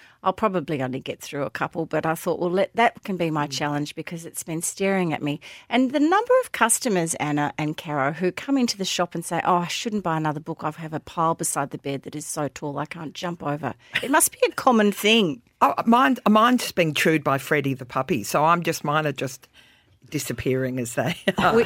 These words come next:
Speaker 1: we are going to,
Speaker 2: chucked
Speaker 1: we
Speaker 2: out,
Speaker 1: are going
Speaker 2: but
Speaker 1: to get a Freddie update later on in my six quick questions, Anna, so I'm desperate to hear
Speaker 2: Absolutely.
Speaker 1: that puppy's going. Now, girls, on to, uh, again, yet again, this is week fourteen of us discussing <laughs> coronavirus. I can't believe it, but so much has happened,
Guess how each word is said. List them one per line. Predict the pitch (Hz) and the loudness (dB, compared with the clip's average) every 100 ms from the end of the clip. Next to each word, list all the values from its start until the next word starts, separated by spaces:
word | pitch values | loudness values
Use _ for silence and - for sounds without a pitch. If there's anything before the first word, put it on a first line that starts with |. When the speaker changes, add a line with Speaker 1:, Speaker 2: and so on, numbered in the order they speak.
| - | 4
Speaker 1:
we | 247 240 | 6 8
are | 254 | 8
going | 247 214 196 | 6 4 4
to, | |
Speaker 2:
chucked | 190 165 - | 4 2 4
Speaker 1:
we | 214 | 6
Speaker 2:
out, | 214 | 6
Speaker 1:
are | 226 | 6
going | 208 175 | 4 4
Speaker 2:
but | 175 | 4
Speaker 1:
to | |
get | 196 180 | 4 4
a | 180 | 2
Freddie | - 180 160 | 0 0 2
update | 147 - 156 - | 2 0 -2 0
later | 151 156 147 | 0 0 -2
on | 143 | 0
in | 143 | 0
my | 143 | -2
six | - 156 - | -4 -8 -8
quick | - 151 | -8 -10
questions, | - 143 - 170 160 | -6 -6 -6 -8 -8
Anna, | 151 151 | -6 -6
so | - | -2
I'm | 151 151 - | -4 -2 0
desperate | 170 - 160 | 0 2 -4
to | 180 | -2
hear | 170 147 | 0 2
Speaker 2:
Absolutely. | 139 | 0
Speaker 1:
that | 104 | -2
puppy's | - 160 151 | -4 -4 -4
going. | - 170 - - - | -2 -2 -4 -16 -2
Now, | 240 247 | 4 4
girls, | 240 254 254 | 6 4 4
on | - 277 339 | 4 4 4
to, | - 359 320 - - - | 2 2 2 0 2 4
uh, | 190 175 - | 4 2 -2
again, | - 156 165 160 | -6 -2 0 2
yet | 156 165 | 2 -2
again, | 151 165 156 | -2 0 2
this | 180 | 0
is | 240 226 | 0 0
week | 190 180 - | 0 0 0
fourteen | - 165 - 165 160 | -2 0 0 0 2
of | 151 | 2
us | 143 - | 0 0
discussing | 147 - 170 151 170 175 | -4 -4 -2 0 -2 2
<laughs> | |
coronavirus. | 214 190 196 220 220 190 165 185 185 | 4 6 6 6 6 6 6 4 -2
I | |
can't | - 220 208 | 2 2 2
believe | 175 160 165 | 2 2 0
it, | 160 | -2
but | - | -4
so | - 254 | 2 4
much | 254 226 | 4 0
has | 185 180 | -2 0
happened, | 165 165 160 | 0 0 -2